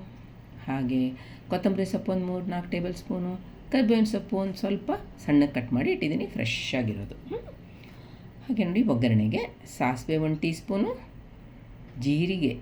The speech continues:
ಒಂದು ಟೀ ಸ್ಪೂನು, ಕಡಲೆಬೇಳೆ ಒಂದು ಟೀ ಸ್ಪೂನು, ಅಚ್ಚ ಖಾರದ ಪುಡಿ ಒಂದು ಟೀ ಸ್ಪೂನು, ಅರಿಶಿನ ಪುಡಿ ಎರಡು ಚಿಟಿಕೆ, ಕೊತ್ತಂಬರಿ ಅಂದರೆ ಧನಿಯಾ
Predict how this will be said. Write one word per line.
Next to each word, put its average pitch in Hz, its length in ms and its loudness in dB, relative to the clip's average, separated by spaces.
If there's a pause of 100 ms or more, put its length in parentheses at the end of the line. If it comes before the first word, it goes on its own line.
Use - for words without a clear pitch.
(120)
ಒಂದು 123 200 6
ಟೀ 143 140 6
ಸ್ಪೂನು, 170 460 0 (1160)
ಕಡಲೆಬೇಳೆ 156 600 4 (140)
ಒಂದು 123 200 6
ಟೀ 151 160 2
ಸ್ಪೂನು, 160 460 0 (1080)
ಅಚ್ಚ 165 180 -2 (100)
ಖಾರದ 190 280 2
ಪುಡಿ 151 340 0
ಒಂದು 123 160 6
ಟೀ 143 120 4
ಸ್ಪೂನು, 156 540 -2 (2500)
ಅರಿಶಿನ 175 360 8 (140)
ಪುಡಿ 117 220 4 (280)
ಎರಡು 156 260 6
ಚಿಟಿಕೆ, 156 460 2 (720)
ಕೊತ್ತಂಬರಿ 208 580 6
ಅಂದರೆ 208 240 6
ಧನಿಯಾ 170 320 6